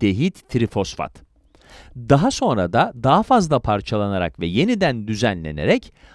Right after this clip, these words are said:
A T P ve A D H açığa çıkararak en sonunda piruvat adını verdiğimiz molekül ortaya çıkıyordu. Piruvat ise çok önemli bir molekül çünkü bundan sonra Krebs döngüsüne girerek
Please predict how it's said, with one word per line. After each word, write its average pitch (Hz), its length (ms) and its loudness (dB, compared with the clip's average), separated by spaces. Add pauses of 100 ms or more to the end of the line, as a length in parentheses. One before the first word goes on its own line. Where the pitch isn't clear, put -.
(160)
A 151 180 8
T 127 320 2
P 190 400 0
ve 151 160 2 (120)
A 160 360 4
D 151 280 6
H 151 300 4
açığa 87 340 -4
çıkararak 170 600 -2 (340)
en 262 160 4
sonunda 190 580 0 (200)
piruvat 165 540 4
adını 117 380 0
verdiğimiz 139 680 0 (140)
molekül 123 560 0
ortaya 90 340 -2
çıkıyordu. 73 500 -8 (840)
Piruvat 127 460 2
ise 185 200 0
çok 220 200 -4 (100)
önemli 131 420 -2
bir 240 80 -2
molekül 233 480 -4
çünkü 156 420 -2 (260)
bundan 143 380 0
sonra 175 400 -2
Krebs 160 460 -4
döngüsüne 139 560 -6
girerek 151 520 0